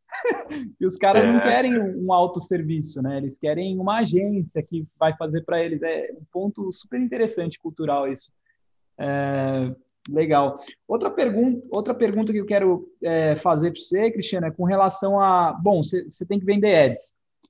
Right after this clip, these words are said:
Speaker 1: E, e como é que é? Porque no Brasil a gente é, é meio que com relação ao presente e futuro do marketing. A gente vê essas, essas grandes plataformas de,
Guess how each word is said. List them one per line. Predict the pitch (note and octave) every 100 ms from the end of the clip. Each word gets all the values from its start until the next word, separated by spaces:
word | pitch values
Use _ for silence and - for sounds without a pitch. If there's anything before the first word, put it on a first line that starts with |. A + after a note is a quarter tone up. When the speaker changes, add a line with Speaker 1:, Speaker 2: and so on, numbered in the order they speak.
| _
Speaker 1:
E, | F#3 G3 G3 G#3+
e | G#3
como | B3+ D4
é |
que | D4 B3
é? |
Porque | - A3+
no | A#3
Brasil | A#3+ G3 A3 B3+
a |
gente | A3+ A#3 A#3+ - _ -
é, | G#3 G#3+
é |
meio | A#3 C4
que | B3+
com | - B3+
relação | B3 A#3+ A#3+ A#3+
ao | A#3+
presente | A3 G3 A#3 A#3
e | -
futuro | A3+ A#3 A#3
do | A3+
marketing. | A#3+ G3+ E3+ D#3+ C#3 D3 C#3+
A |
gente | C#3+ E3+ G#3+
vê | F3 F#3 G3+ - _ _ _ _
essas, | D#3+ D#3+ F3 - -
essas | E3 E3+ D#3
grandes | F3 F#3+ -
plataformas | F#3+ F#3 F3 - E3+ E3+ E3+ D3+
de, | D3+ D3+ D3